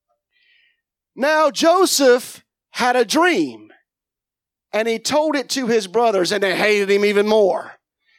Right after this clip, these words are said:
Now hold on a second. God gives Joseph a very pointed dream.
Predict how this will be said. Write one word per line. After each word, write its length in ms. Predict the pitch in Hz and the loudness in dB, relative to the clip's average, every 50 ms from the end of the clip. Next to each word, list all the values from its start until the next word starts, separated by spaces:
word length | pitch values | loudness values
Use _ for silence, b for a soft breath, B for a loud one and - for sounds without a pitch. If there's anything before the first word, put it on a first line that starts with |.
| _ _ _ | _ _ _
Now 100 | 143 151 | -12 -8
hold 220 | 151 190 208 226 | -6 -4 -4 -2
on 140 | 233 226 208 | -2 -4 -4
a 20 | 190 | -6
second. 420 | - 196 175 165 - 135 120 - b b b b b b 151 151 | -6 -6 -6 -6 -8 -12 -16 -18 b b b b b b -12 -8
God 360 | 160 214 247 285 277 214 180 | -6 -4 -4 -4 -6 -8 -10
gives 340 | 180 220 233 226 190 165 139 | -8 -6 -6 -6 -6 -8 -10
Joseph 540 | 127 147 185 202 208 202 - - 160 - - | -6 -4 -2 -2 -2 -2 -4 -8 -10 -10 -10
a 80 | 139 | -10
very 440 | 131 120 120 147 175 196 196 175 151 | -12 -10 -10 -8 -8 -6 -4 -6 -6
pointed 680 | 156 - - - - 185 185 190 170 139 131 127 127 | -8 -10 -16 -16 -12 -10 -10 -8 -10 -10 -12 -14 _
dream. 580 | 123 117 123 127 139 151 160 135 110 107 104 101 | _ -16 -14 -12 -12 -12 -12 -12 -14 -18 -20 -20